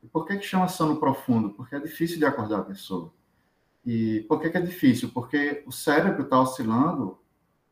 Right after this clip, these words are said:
é, nas frequências mais lentas que a gente tem, que é chamado ritmo delta, que é uma frequência próxima de um hertz.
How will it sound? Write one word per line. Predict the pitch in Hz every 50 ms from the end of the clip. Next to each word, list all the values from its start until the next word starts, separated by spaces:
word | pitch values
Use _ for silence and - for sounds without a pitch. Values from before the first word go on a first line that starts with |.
| _ _ -
é, | 110 107 104 101 95 92 - - _ _ _ -
nas | 123 127 131 - -
frequências | - 160 151 - 151 151 - - -
mais | 143 151 190 196 156 135
lentas | 135 139 151 - 139 -
que | - 127
a |
gente | 117 110 120 113 -
tem, | - 104 101
que | 98 107
é | -
chamado | - 123 117 113 113 117 120
ritmo | 120 131 127 - 147 147
delta, | 131 110 101 92 87 - - - - _ _ _ _ _ _ _ _ _ _ _ _ _ _ _ _ _
que | -
é | -
uma | 117
frequência | - - 123 - 120 117 113 123 131
próxima | - - 123 123 127 - 147 135
de | 127 135
um | 147
hertz. | 131 110 107 98 95 - - - - - - _ _